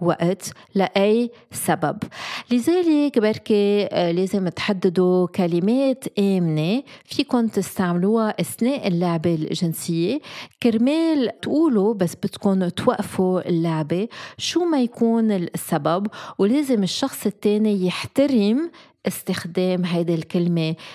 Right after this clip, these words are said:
الآمنة ويقبل إنه ينهي اللعبة الجنسية من دون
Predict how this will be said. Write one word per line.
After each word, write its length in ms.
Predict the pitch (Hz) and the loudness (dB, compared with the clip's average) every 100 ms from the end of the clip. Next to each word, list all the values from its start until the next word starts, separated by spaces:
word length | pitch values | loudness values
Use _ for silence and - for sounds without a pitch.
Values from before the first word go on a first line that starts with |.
| - | -6
الآمنة 640 | 180 156 202 214 214 240 302 - - 196 | -2 2 2 2 2 0 -2 -10 -6 -2
ويقبل 720 | 196 294 - 170 180 190 190 185 | 2 2 0 2 2 2 -2 -4
إنه 200 | 175 175 | -2 0
ينهي 420 | 170 180 165 170 | 0 0 0 0
اللعبة 600 | 165 160 160 160 160 160 - - - | 0 0 0 0 -2 -2 -8 -18 -4
الجنسية 880 | 165 156 151 156 160 196 202 214 214 | 0 0 0 -4 -2 0 2 2 2
من 260 | 190 185 | 2 2
دون 420 | 175 202 214 220 | 2 2 2 0